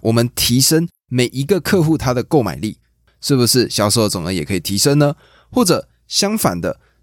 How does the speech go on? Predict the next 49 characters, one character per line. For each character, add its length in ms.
从 380
整 160
个 80
购 120
买 120
力 100
不 220
变 200
的 60
情 160
况 180
下， 320
我 120
们 300
把 400
人 280
数 260
往 160
上 220
拉， 300
那 100
么 160
最 200
终 220
这 220
个 300
总 260
体 160
的 80
销 180
售 180
额 200
也 220
会 240
得 180
到 160
提 160
升。 300
那 80
么 220
如 160
果 120
从 220
个 220
人 120
的 120
层 180
面 180
呢， 160